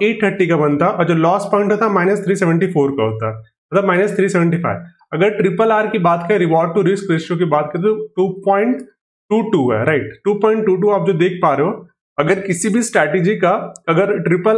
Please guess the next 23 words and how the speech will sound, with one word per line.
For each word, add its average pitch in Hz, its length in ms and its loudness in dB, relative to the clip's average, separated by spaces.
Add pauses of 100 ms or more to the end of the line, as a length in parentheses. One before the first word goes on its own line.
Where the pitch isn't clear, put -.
R 175 340 0 (460)
greater 185 320 2
than 247 200 2
one, 208 240 -2
अ, 175 40 2
greater 160 500 0
than 277 220 0 (540)
one 185 180 0
point 220 280 0
five 202 140 2
से - 140 -6
बड़ा 165 200 2
होता 143 340 0
है, 233 60 -2
लाइक, - 800 -8
वन 190 240 0
पॉइंट 202 220 0
फ़ाइव 170 180 -2
से 190 120 -4
बड़ा 170 180 2
होता 156 200 0
है 185 60 2
ना, - 300 -4